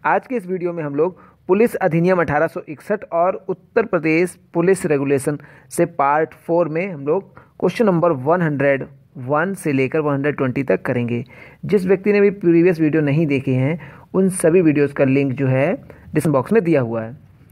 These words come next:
चलिए शुरू करते हैं। यहाँ पर क्वेश्चन नंबर वन हंड्रेड वन, सभी संज्ञेय अपराध जिसकी पुलिस थाने में रिपोर्ट की गई है, उन्हें किसमें दर्ज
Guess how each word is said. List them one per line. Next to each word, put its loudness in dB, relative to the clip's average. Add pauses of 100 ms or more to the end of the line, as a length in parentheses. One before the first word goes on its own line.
(100)
चलिए 4
शुरू 4
करते 0
हैं। 0
यहाँ -2
पर -4
क्वेश्चन -6
नंबर 0 (560)
वन 0
हंड्रेड 2
वन, -2 (580)
सभी 2
संज्ञेय 2
अपराध -2 (100)
जिसकी -4
पुलिस -2
थाने 4
में 4
रिपोर्ट 0 (840)
की 4
गई 4
है, 0 (840)
उन्हें 4
किसमें 2
दर्ज 4